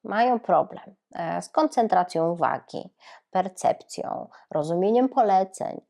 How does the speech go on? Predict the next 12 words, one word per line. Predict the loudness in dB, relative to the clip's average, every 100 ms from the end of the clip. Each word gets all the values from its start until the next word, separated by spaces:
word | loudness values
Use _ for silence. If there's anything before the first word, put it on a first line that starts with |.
| -10
albo | -4 -2 -2 -2 0 0 -2 _ _ _ _
już | -12 -6
wiecie, | 0 0 -2 -10
że | -8 -6
mają | -6 -4 -6
zdiagnozowaną | -6 -2 0 0 0 -2 -2 -4 -4 -4 -6 -10 -20 -12
dyslekcję, | -4 -2 2 0 0 -6 -6 -4 -6 -12 _ _
dyskalkulię | -6 -4 0 0 0 -2 0 2
albo | 2 0
mają | 0 0
jakieś | 0 0
zaburzenia | 2 2 0 0 0 0 0 -2